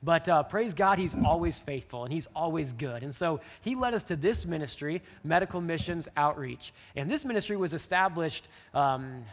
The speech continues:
man, eighteen years ago now, two thousand three is when it was established. And there was a pastor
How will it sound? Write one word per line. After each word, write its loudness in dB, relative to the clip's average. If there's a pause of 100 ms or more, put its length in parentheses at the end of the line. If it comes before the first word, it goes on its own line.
man, -8
eighteen -2
years 0
ago 0
now, 6
two -4
thousand -4
three -6
is -10
when -4
it -6
was -6
established. 0 (320)
And -4
there 2
was 0
a -2
pastor -2